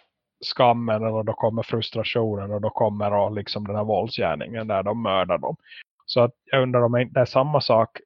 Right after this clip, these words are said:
Alltså, det jag går efter nu är att om du har s-,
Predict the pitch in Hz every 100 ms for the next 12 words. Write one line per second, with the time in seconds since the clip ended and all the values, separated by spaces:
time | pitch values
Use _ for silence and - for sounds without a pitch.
0 | - 123 - 117 110 104 _ _ 127 131
1 | 123 113 110 127 123 127 120 - 113 120
2 | 117 110 - _ - _ _ _ _ -
3 | 139 131 135 131 -